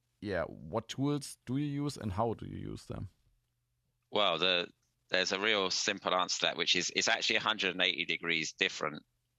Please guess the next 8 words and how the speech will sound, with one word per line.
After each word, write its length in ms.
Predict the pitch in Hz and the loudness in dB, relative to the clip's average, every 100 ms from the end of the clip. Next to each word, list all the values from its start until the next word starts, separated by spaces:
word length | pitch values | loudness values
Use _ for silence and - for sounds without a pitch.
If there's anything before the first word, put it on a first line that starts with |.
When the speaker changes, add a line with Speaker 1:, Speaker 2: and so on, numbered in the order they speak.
| - | -4
Speaker 2:
Um, 520 | 78 78 78 76 73 - - _ - | 2 2 2 0 -4 -8 -18 _ -8
so 480 | - 90 90 87 - _ _ - | 0 2 4 2 0 _ _ -2
because 320 | - 143 143 | 2 2 4
I 160 | 127 120 | 2 2
was 160 | 104 - _ | -2 -4 _
born 260 | 127 127 117 | 0 2 2
in 120 | 101 | 0
complexity, 920 | 104 92 95 90 - 78 - - - | -2 -4 -4 -2 -2 -2 0 0 -2